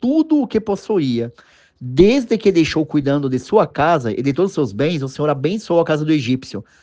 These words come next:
por causa de José. A bênção do Senhor estava sobre tudo que Potifar possuía, tanto em casa como no campo."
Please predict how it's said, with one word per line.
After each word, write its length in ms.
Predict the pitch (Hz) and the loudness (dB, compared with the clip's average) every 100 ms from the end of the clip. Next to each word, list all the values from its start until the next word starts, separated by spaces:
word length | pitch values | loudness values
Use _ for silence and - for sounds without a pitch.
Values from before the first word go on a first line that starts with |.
| _ _ | _ _
por 180 | 151 147 | 2 2
causa 300 | 147 131 131 | 4 2 2
de 140 | 135 | 0
José. 540 | 123 143 131 117 95 90 _ _ _ _ - | 2 2 2 0 -2 -6 _ _ _ _ -2
A 120 | 131 | -2
bênção 420 | 117 180 233 240 | 2 2 2 0
do 100 | 190 | 0
Senhor 200 | 180 156 | 0 0
estava 200 | 156 160 | 0 -2
sobre 220 | 156 160 143 | -2 -2 -4
tudo 240 | 208 247 | -2 0
que 100 | 233 | 0
Potifar 460 | 196 185 175 160 156 | 0 -2 -2 -2 0
possuía, 600 | 160 - 165 135 113 104 - | -2 -2 0 2 0 -2 -2
tanto 240 | 202 175 | -2 -2
em 100 | 131 | -4
casa 560 | - 127 170 190 254 285 _ _ _ _ _ _ _ - | -2 2 2 4 0 -2 _ _ _ _ _ _ _ -2
como 500 | 156 151 156 165 165 _ _ _ _ _ - | 6 6 6 0 -6 _ _ _ _ _ -2
no 180 | 151 160 | 0 0
campo." 640 | - 143 123 104 90 | 2 2 2 -2 -10